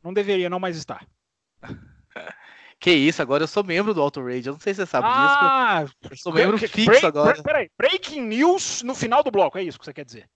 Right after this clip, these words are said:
Speaker 2: Exatamente, eu cuido agora do Discoteca Perdida, de estudo sobre rock nacional. Inclusive, essa semana agora vai sair mais um clássico.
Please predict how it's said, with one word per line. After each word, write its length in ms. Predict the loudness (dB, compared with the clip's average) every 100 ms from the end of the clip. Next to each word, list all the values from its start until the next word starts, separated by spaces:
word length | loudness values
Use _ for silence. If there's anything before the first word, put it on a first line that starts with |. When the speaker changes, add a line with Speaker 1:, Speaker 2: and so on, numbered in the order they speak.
| _
Speaker 2:
Exatamente, 840 | -20 -12 -6 -6 -6 -8 -10 -12 -16
eu 80 |
cuido 320 | -14 -8 -2 0
agora 320 | 2 0 0
do 520 | -2 -2 -2 -4 -6 -10
Discoteca 560 | -18 -8 -4 -2 -2 0
Perdida, 600 | -2 -4 -4 -6 -6 -8 _ _ _
de 300 | -10 -8 -8
estudo 340 | -10 -10 -10
sobre 360 | -8 -6 -4 -6
rock 340 | -2 -2 -2
nacional. 500 | -12 -12 -6 -4 -4 -6 -18 -20 -14
Inclusive, 420 | -6 -4 -2 0
essa 140 | -2 -4
semana 340 | -6 -4 -4
agora 240 | -2 -4
vai 140 | -2 -4
sair 180 | -4 -6
mais 180 | -6
um 80 | -8
clássico. 680 | -4 0 0 -2 -18 -18 -20